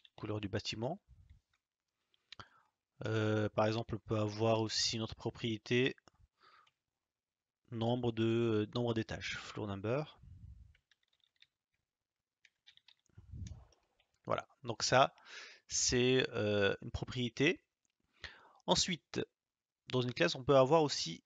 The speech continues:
l'action que cet objet peut faire. On les appelle communément fonctions ou plutôt en orienté objet, des méthodes. Par exemple,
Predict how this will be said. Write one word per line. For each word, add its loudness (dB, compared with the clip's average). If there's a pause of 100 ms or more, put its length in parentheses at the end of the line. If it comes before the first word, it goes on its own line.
l'action 4
que -6
cet 0
objet 0
peut 2
faire. -4 (2250)
On -8
les -4
appelle -2
communément -4 (180)
fonctions -4 (160)
ou -4 (180)
plutôt -4
en 0
orienté 2
objet, 0 (220)
des 0
méthodes. -4 (1300)
Par 0
exemple, -4